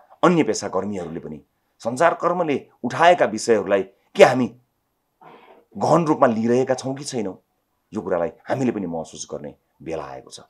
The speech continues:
एकपटक सबैले पन्ना पल्टाएर हेर्नुपर्ने भएको छ, ऐनातर्फ गएर एकपटक हेर्ने बेला आएको छ। सञ्चार माध्यम, सञ्चारकर्मी, पत्रकार, मिडियाको सम्मान गुम्यो भने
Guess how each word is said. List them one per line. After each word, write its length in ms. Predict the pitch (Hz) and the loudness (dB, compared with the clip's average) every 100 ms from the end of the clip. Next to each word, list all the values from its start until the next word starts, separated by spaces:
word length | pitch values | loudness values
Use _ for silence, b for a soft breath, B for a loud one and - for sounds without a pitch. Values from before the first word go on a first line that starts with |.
| _ - | _ -4
एकपटक 340 | 214 202 196 185 | 0 2 2 0
सबैले 640 | - 214 - 262 233 139 - _ _ _ - | -2 -4 0 0 2 0 -4 _ _ _ 2
पन्ना 200 | 170 156 | 6 6
पल्टाएर 520 | 139 127 123 120 117 | 6 4 4 6 8
हेर्नुपर्ने 460 | 95 95 98 98 92 | 6 2 -2 -2 0
भएको 220 | 87 85 | -2 -2
छ, 80 | 120 - B B 180 | -2 -2 B B 6
ऐनातर्फ 460 | 220 190 127 110 | 8 8 6 -2
गएर 280 | 107 92 95 | 0 2 0
एकपटक 540 | 98 190 - 180 - | -2 -6 -4 -6 -6
हेर्ने 200 | 82 90 | -8 -10
बेला 180 | 82 82 | -6 -6
आएको 300 | 73 90 101 | -4 -6 -6
छ। 120 | - - _ _ _ _ _ _ _ _ _ _ _ _ _ _ | -10 -18 _ _ _ _ _ _ _ _ _ _ _ _ _ _
सञ्चार 480 | - 147 131 175 208 | -8 -6 4 6 6
माध्यम, 480 | 160 131 113 147 190 | 4 2 2 0 0
सञ्चारकर्मी, 960 | 196 131 123 175 180 - 143 139 160 185 b b - | -4 -4 0 2 2 4 2 2 -4 -8 b b -10
पत्रकार, 640 | 139 147 156 147 156 - - _ _ - | -8 -6 -2 4 4 4 -8 _ _ -10
मिडियाको 1040 | 98 143 180 175 123 - - _ _ - | -4 -2 2 6 4 4 -4 _ _ -8
सम्मान 600 | 165 170 170 185 196 190 135 b b | 0 4 6 10 10 10 2 b b
गुम्यो 400 | - 147 226 247 | -8 2 6 8
भने 220 | 104 82 | 6 0